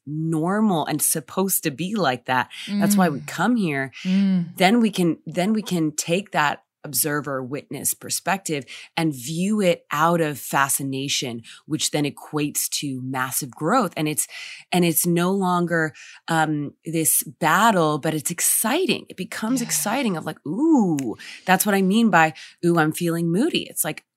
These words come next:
Speaker 1: "Interesting. What's
Speaker 2: Yes.
Speaker 1: here? What, what
Speaker 2: Yes.
Speaker 1: caused this? Like,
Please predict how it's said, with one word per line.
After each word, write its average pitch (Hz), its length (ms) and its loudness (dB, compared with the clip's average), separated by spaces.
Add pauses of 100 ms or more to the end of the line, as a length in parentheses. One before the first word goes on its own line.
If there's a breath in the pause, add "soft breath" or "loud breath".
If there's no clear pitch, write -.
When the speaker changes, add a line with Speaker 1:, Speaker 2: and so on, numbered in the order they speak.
(120)
Speaker 1:
"Interesting. 156 800 -2
What's 151 140 -2
Speaker 2:
Yes. 233 420 4
Speaker 1:
here? 185 240 2 (240 loud breath)
What, 214 320 -2
what 165 100 -2
Speaker 2:
Yes. - 80 -2
Speaker 1:
caused 294 440 -2
this? 147 380 2
Like, 156 180 2